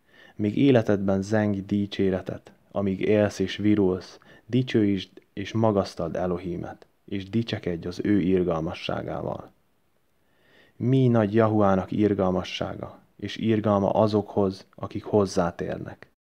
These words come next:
Mert nem lehet meg minden az emberekben, hisz az emberfia nem halhatatlan, és hiú gonoszságban tetszeleg. Mi fényesebb a napnál, s az mégis elsötétül?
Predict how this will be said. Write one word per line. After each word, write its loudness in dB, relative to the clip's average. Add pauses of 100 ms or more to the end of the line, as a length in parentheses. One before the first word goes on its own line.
(420)
Mert -6
nem 6
lehet 4
meg 2
minden 4
az 2
emberekben, 0
hisz -8
az -2
emberfia 4
nem 4
halhatatlan, 2 (300)
és -6
hiú 6
gonoszságban 2
tetszeleg. -4 (720)
Mi 0
fényesebb 4
a 2
napnál, 0 (520)
s -14
az -4
mégis 0
elsötétül? -4